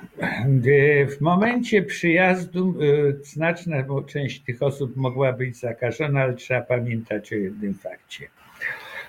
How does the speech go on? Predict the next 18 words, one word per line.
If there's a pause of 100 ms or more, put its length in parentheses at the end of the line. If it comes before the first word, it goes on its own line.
Badanie
ma
sens
nie
w
momencie
zakażenia, (800)
tylko
powyżej
trzeciej
doby.
W
trzeciej
dobie
tylko
u
dwudziestu
procent